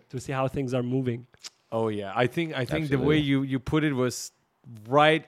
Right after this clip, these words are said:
Speaker 2: on point. Eh, it's, it's just, life's a cycle, and it happens all
Speaker 3: Yeah.
Speaker 2: over again, right? All of these things we've seen before, even if you haven't seen it, you've read it in history books, you saw it on the internet.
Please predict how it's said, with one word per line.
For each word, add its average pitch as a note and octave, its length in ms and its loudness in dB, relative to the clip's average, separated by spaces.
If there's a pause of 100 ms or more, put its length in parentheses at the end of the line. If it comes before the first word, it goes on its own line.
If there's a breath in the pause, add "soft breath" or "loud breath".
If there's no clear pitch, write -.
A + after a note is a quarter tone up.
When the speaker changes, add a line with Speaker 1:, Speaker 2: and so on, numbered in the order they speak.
(120)
Speaker 2:
on B2+ 240 -2
point. C#3+ 580 -4 (600 loud breath)
Eh, D3+ 380 2
it's, - 300 2
it's E3 200 4
just, E3+ 400 -4
life's F#3 320 2
a G#3 60 -2
cycle, B2 680 -2
and C#3 160 2
it C#3+ 200 0
happens D3 440 0
all D3 280 6
Speaker 3:
Yeah. C#3+ 60 6
Speaker 2:
over C3 240 6
again, A2+ 220 2
right? B2+ 180 4
All F#3+ 260 2
of F#3 80 0
these F#3+ 180 -4
things F3 260 0
we've C3 140 2
seen F3 340 0
before, D#3 460 4
even F#3+ 180 2
if A#3+ 120 0
you F#3+ 80 0
haven't F#3 200 0
seen F#3 240 -4
it, F#3 40 0
you've G3 280 -4
read C#4+ 160 6
it A#3+ 100 -2
in D#3 100 -4
history F#3+ 400 2
books, F#3 240 2
you D3+ 80 -14
saw G#3 240 0
it G#3+ 80 0
on E3+ 140 0
the D3 100 -4
internet. E3+ 400 -4